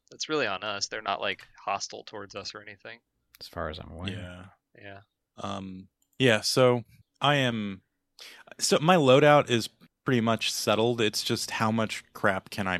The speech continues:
Speaker 3: print before FoamCon? I've just wanted to print and showcase some stuff, so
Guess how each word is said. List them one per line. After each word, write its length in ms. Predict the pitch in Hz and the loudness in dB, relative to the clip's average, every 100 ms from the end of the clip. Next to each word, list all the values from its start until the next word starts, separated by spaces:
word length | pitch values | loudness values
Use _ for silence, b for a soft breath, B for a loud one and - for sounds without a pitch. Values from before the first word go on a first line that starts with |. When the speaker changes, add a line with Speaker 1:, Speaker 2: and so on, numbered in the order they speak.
| - | -6
Speaker 3:
print 400 | - 95 92 - | -10 -6 -8 -8
before 400 | 92 - 90 85 | -16 -8 -6 -4
FoamCon? 760 | 82 98 92 98 101 101 104 107 | -6 -4 -4 -2 -2 -2 -4 -8
I've 120 | 98 | -8
just 240 | 95 92 - | -6 -8 -8
wanted 300 | 90 92 90 | -8 -6 -6
to 100 | 87 | -10
print 360 | 85 - 98 87 | -14 -10 -10 -10
and 100 | 87 | -10
showcase 520 | - 90 85 92 87 | -10 -10 -10 -12 -10
some 180 | - 90 | -10 -10
stuff, 340 | - 87 87 - | -12 -10 -12 -10
so 420 | - 87 87 | -10 -8 -12